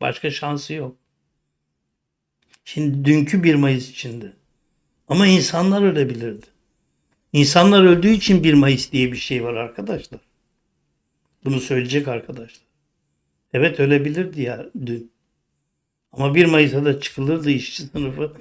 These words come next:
hakkını elde ederdi. Son olarak söylüyorum. Rica ile devrim olmaz.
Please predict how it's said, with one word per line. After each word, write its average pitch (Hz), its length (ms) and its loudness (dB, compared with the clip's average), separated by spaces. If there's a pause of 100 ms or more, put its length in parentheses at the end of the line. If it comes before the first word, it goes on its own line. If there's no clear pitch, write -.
(300)
hakkını 139 800 0
elde 131 520 0
ederdi. 131 600 -4 (720)
Son 123 260 -6
olarak 117 300 -8
söylüyorum. 120 440 -16 (1400)
Rica 127 340 0
ile 123 300 -4
devrim 120 360 -6
olmaz. 113 480 -14